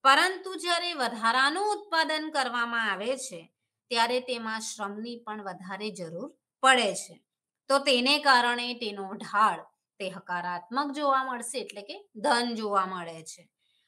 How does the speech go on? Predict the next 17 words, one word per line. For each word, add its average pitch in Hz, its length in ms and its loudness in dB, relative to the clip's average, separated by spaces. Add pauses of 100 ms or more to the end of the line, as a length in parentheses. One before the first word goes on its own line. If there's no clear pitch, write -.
(100)
અને 269 500 4 (480)
જ્યારે 254 580 4 (540)
વધારે 285 460 4
પડતો, 302 420 0
જ્યારે 254 480 -2
તમે 233 320 -6
આકૃતિમાં 226 680 -6
આપણે 208 280 -8
જોઈ 202 240 -8
શકીએ 196 480 -12
છીએ, 226 320 -18 (360)
એ 285 140 8
આકૃતિમાં 294 800 0
જ્યારે 220 640 -4
જોવામાં 196 560 -6
આવે 233 220 -4
છે, 214 320 -12